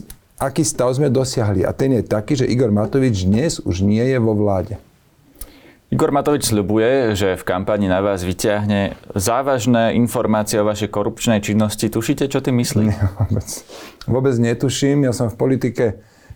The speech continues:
Speaker 1: trinásť rokov, ja som už bol toľkokrát prevetraný, kontrolovaný, toľkokrát sa na mňa kde kto snažil hľadať špinu a nenašiel nikto nič, lebo nič nie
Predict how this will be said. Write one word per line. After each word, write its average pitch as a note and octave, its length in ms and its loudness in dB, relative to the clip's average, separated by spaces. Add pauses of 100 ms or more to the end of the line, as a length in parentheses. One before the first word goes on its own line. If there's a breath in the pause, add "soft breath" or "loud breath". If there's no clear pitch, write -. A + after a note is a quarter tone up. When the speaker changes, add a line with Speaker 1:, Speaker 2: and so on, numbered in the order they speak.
Speaker 1:
trinásť D3 560 2
rokov, B2+ 320 0
ja A2+ 40 -4
som B2+ 140 0
už A#2 100 0
bol A#2+ 140 0
toľkokrát B2+ 800 -2
prevetraný, B2+ 760 0
kontrolovaný, B2 880 0
toľkokrát A#2+ 560 -2
sa A2+ 100 -2
na A2+ 160 2
mňa A#2 200 2 (380 loud breath)
kde A#2+ 440 2
kto A2+ 180 2
snažil A2 340 0
hľadať A2 320 0
špinu A#2+ 560 0 (320 loud breath)
a G2 240 0
nenašiel B2 400 2
nikto A#2 240 2
nič, A#2 160 2
lebo A2 240 2
nič G#2+ 260 2
nie G#2 220 4